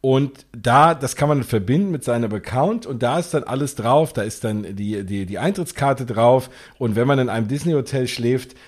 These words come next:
ähm, kann man da praktisch auch seine Kreditkarte hinterlegen, beziehungsweise kann alles auf sein Zimmer irgendwie, ähm, drauf chargen,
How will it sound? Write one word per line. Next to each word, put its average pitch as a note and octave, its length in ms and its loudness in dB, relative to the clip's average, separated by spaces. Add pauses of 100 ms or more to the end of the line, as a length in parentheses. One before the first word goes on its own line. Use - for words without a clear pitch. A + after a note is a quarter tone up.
(160)
ähm, A#2 300 -2
kann A#2+ 180 0
man B2+ 160 2
da A2+ 160 2
praktisch A#2+ 320 -4
auch G#2 80 -6
seine G#2 220 -2
Kreditkarte C#3+ 480 2
hinterlegen, A#2 420 2
beziehungsweise G#2+ 540 -2
kann A#2 160 -2
alles A#2 300 -4
auf G2+ 120 -6
sein G#2+ 200 -4
Zimmer C3+ 300 0
irgendwie, G#2 440 -2
ähm, G#2 280 -4
drauf G#2 360 -4
chargen, A#2+ 640 -2